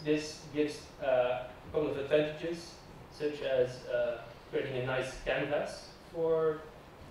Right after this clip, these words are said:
Delphi designers to work in, because they have a better pre-, preview of what the end result is going to look like.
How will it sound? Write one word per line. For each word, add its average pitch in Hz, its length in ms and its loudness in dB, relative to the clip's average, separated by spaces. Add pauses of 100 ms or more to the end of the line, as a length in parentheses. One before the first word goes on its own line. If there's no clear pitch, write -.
Delphi 151 220 6
designers 151 340 0
to - 80 -6
work 160 220 0
in, 202 180 -2 (480)
because 147 340 2
they 139 260 4
have 131 360 2 (140)
a 135 80 0
better 143 280 4
pre-, 156 260 -4 (140)
preview 151 400 -2 (720)
of 143 200 2 (280)
what 135 360 2
the 135 260 -4
end 151 140 2
result 143 220 0
is - 80 -4
going 127 220 -2
to 135 80 -6 (100)
look 135 140 -2
like. 127 300 0